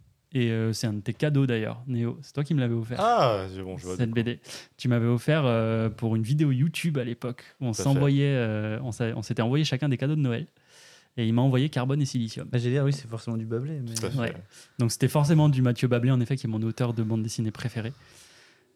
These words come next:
Speaker 1: Et, euh, j'ai longuement hésité entre vous parler de, aujourd'hui de Carbone et Silicium ou de Shangri-La, qui est une autre de ses œuvres. Pour le coup, Shangri-La qui est plus axée sur, euh,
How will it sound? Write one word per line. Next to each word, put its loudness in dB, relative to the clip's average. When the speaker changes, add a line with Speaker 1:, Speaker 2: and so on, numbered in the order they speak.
Speaker 1:
Et, 4
euh, 4
j'ai 2
longuement 4
hésité 2
entre 0
vous 2
parler 2
de, 2
aujourd'hui 0
de 0
Carbone 2
et 2
Silicium 0
ou 4
de 0
Shangri-La, 0
qui -6
est 0
une 0
autre 2
de 2
ses -2
œuvres. -8
Pour -10
le -10
coup, -10
Shangri-La -2
qui -6
est -2
plus -6
axée -2
sur, -4
euh, -6